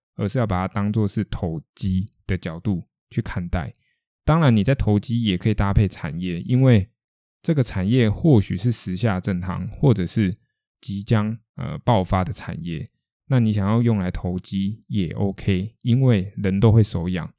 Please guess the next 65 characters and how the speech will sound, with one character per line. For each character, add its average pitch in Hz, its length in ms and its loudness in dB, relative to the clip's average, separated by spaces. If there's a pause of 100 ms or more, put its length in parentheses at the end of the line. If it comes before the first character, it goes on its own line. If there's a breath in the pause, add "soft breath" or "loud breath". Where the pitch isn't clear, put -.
(300)
就 139 120 2
连 104 180 4
我 101 140 4
也 95 240 2
不 90 160 -4
例 92 160 -4
外。 92 240 -4 (400)
我 131 120 4
总 120 160 2
共 135 140 2
会 135 120 6
有 90 100 2
三 107 260 0
四 110 180 -2
个 92 120 -2
账 90 200 0
户， 87 300 -4 (560)
那 139 160 2
我 117 160 4
每 113 160 2
一 185 60 0
个 110 100 0
账 101 240 0
户 110 140 0
都 101 140 4
有 92 60 0
自 107 160 -2
己 92 200 -2
各 113 180 2
自 110 140 -6
的 85 120 -2
用 85 240 -4
意。 - 180 -8 (500)
我 123 120 0
可 110 120 2
能 98 100 4
会 127 120 6
有 92 60 4
投 95 220 -2
资 101 200 -2
的 90 100 -2
账 90 260 -4
户， 95 300 -6 (340)
我 123 120 0
可 113 100 4
能 95 120 2
会 123 100 4
有 98 60 4
投 92 260 0
机 104 200 -4
的 92 120 0
账 85 240 -4
户， 80 260 -6 (220)
我 120 160 -2
可 - 160 0
能 95 180 0
会 131 100 2
有 98 60 2
价 92 240 -2
值 85 140 -10
投 92 200 -6
资 92 180 -6
的 87 120 -4
账 82 240 -4
户， 78 240 -8